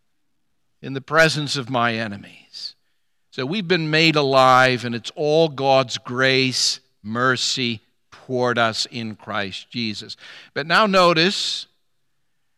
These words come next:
verse ten, "For we are his workmanship." Now that all follows, it tumbles out. The word workmanship there, F F Bruce says it could well be rendered, "We are his, God's masterpiece."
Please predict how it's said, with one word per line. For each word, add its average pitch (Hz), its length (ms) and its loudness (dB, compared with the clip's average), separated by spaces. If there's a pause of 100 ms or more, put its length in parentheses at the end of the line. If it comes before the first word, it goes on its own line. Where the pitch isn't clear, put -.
(300)
verse 143 280 -2
ten, 180 680 0 (1200)
"For 135 160 -4
we 214 200 0
are 180 140 6
his 165 260 2
workmanship." 190 1040 0 (220)
Now 147 100 -2
that 190 160 0
all 226 200 4
follows, 208 560 -2
it 127 160 -10
tumbles 185 440 -2
out. 147 540 -4 (1700)
The 147 80 -6
word 185 420 4
workmanship 160 760 2
there, 139 400 2
F 175 180 -2
F 170 220 -2
Bruce 165 300 0
says 151 320 0
it 143 120 -8
could 185 180 -4
well 175 220 2
be 170 140 -2
rendered, 160 600 0
"We 175 180 -2
are 180 160 6
his, 160 400 -2
God's 160 560 -4
masterpiece." 135 1500 -8